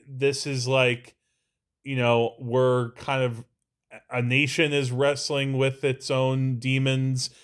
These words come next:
Meanwhile, actual demonic figures are fuck, you know, have created this,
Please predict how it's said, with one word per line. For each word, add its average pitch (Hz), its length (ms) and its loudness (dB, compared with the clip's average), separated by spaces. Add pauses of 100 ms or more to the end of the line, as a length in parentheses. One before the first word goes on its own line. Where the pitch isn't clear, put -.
(180)
Meanwhile, 135 680 2
actual 127 840 -4 (280)
demonic 127 680 2
figures 127 800 -2 (120)
are 117 580 2 (1080)
fuck, 131 460 -2
you 135 160 0
know, 113 320 0 (420)
have 127 280 -2
created 127 520 0
this, 127 440 -2